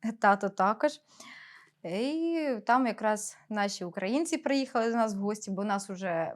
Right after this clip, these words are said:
метро пропустили туди. Що я можу сказати? Десь так на Канарах теж, щоб метро лінієчку пустили, віточку, б-, бажано. Щоб була в нас мирна земля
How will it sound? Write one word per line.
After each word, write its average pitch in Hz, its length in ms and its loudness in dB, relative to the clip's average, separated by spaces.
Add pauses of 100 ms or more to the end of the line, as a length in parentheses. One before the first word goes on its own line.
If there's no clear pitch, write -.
метро 190 320 -4
пропустили 233 560 -6
туди. 254 340 -6 (840)
Що - 260 -8
я 202 100 -2
можу 190 240 -4
сказати? 180 680 -6
Десь 240 240 0
так 240 200 0
на 240 100 4
Канарах 226 540 2
теж, 208 280 -6
щоб 226 160 -6
метро 233 400 -2
лінієчку 220 600 -6
пустили, 214 360 -6
віточку, 220 600 -6 (160)
б-, 202 220 -4
бажано. 196 520 -2 (280)
Щоб 240 180 -6
була 240 200 2
в 233 60 -2
нас 208 420 -8 (640)
мирна 202 380 -4
земля 170 500 -8